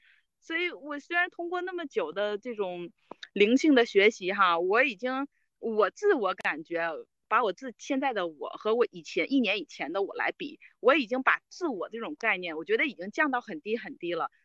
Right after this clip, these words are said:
啊，在他对我有任何的评价、评判的时候，我已经没有那种很愤怒的感觉了。啊，我也在想，嗯，这个他也有他的思维局限性，这只是他的一个看法，或者是他也是从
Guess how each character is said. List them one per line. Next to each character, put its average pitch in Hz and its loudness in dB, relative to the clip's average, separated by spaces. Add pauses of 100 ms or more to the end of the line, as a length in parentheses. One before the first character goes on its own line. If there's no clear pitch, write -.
啊， 175 -4
在 254 0
他 240 2
对 247 -4
我 220 -2
有 170 -2
任 214 -8
何 160 -10
的 170 -2 (280)
评 165 -10
价、 196 4
评 165 -6
判 294 0
的 180 -4
时 151 -12
候， 165 -4 (260)
我 262 2
已 262 -2
经 247 -6 (260)
没 196 -4
有 440 -2 (120)
那 233 0
种 190 -4
很 - -10
愤 392 -2
怒 262 -2
的 190 -4
感 170 -12
觉 139 -6
了。 147 -4 (180)
啊， 175 2
我 240 6
也 196 0
在 196 -4
想， - -12
嗯， 160 -10
这 247 -6
个 202 -6
他 214 2
也 180 -2
有 160 -6 (240)
他 214 0
的 208 -4
思 190 -10
维 180 -4
局 156 -16
限 160 -10
性， 156 -10 (220)
这 247 2
只 - -10
是 196 -12
他 214 0
的 226 2
一 - -8
个 233 0
看 294 0
法， - -6
或 - 0
者 180 -6
是 196 -4
他 415 0
也 240 2
是 262 -8
从 247 -6